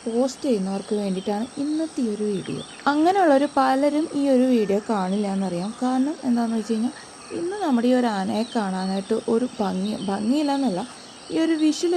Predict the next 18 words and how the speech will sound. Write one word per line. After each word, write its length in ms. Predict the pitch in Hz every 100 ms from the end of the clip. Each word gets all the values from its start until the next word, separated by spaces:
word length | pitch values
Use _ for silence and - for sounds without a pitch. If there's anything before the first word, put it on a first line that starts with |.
| 294
കാണാനായിട്ട് 380 | 208 196 202 208
ഒരു 60 | 202
രസമില്ല. 340 | 190 196 190 196
കാരണം 240 | 208 208 233 233
ഒന്നാമത് 360 | 226 240 233 247 -
കോട 240 | 190 190 208
മഞ്ഞിൽ 260 | 202 185 190 202
നിൽക്കുകയാണ്, 440 | 190 - 185 175 - - - - - 254
ആന 100 | 269 240
അങ്ങോട്ട് 260 | 208 202 214
തിരിഞ്ഞ് 260 | 202 202 220
നടക്കുകയാണ്. 540 | 190 175 - 190 180 220 - - -
ഇതാ 140 | - 214
കണ്ടില്ലേ? 340 | 208 190 190 190 -
ഇതൊക്കെ 320 | 311 370 - 381 - - - - 269
നമ്മൾ 180 | 269 302 302
കുറച്ചും 320 | 277 254 285
കൂടെ 140 | 294